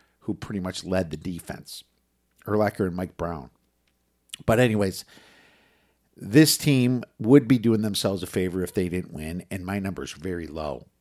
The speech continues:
They have a hard schedule. My number's three point one three wins. Here's the problem with going under four point five. Three point one three wins, they might get to four wins.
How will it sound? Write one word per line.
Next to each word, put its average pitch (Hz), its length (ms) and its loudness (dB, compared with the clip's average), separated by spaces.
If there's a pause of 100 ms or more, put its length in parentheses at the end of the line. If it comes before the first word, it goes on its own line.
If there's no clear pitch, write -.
(200)
They 95 80 -4
have 85 80 -6
a 78 40 -6
hard 110 360 6
schedule. 98 640 0 (320)
My 151 80 4
number's 202 300 2
three 123 240 0
point 113 320 -2
one 101 180 -4
three 98 240 -2
wins. 82 560 -8 (1300)
Here's 139 480 6
the 107 80 0
problem 73 500 -2 (200)
with - 180 -10
going 82 320 -8
under 69 240 -10
four - 380 -10
point 67 320 -16
five. 57 460 -18 (1080)
Three - 380 0
point 185 280 2
one 170 180 2
three 151 240 0
wins, 104 640 -4 (480)
they 185 100 8
might 180 220 6
get - 160 -2
to - 60 -14
four 71 260 -8
wins. - 480 -18